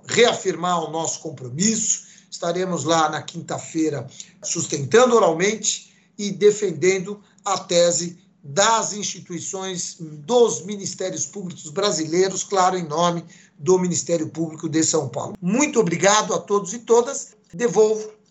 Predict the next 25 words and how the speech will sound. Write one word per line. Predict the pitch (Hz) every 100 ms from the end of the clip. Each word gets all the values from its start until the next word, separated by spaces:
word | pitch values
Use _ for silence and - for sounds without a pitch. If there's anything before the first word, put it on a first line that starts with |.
| -
a |
palavra | 180 190 175 175 170 175 - _
à | - 185
nossa | 180 180 175
professora, | 170 202 147 165 - 202 202
minha | 175 233 247
professora | 175 190 185 160 185 185
Suzana | 170 175 143 165 175 151
aqui, | - 175 202 - -
que | -
tanto | 175 220 240 226
me | 214
ensina | 170 - 196 196 202
no | 175
dia | 143 180
a |
dia | 165 131 175 170 - - -
na | 175 180
minha | 175 175
chefia | - 156 165 165
de | 160
gabinete | 165 147 147 143 135
lá. | 139
Muito | 131 151
obrigado. | 180 180 170 143 127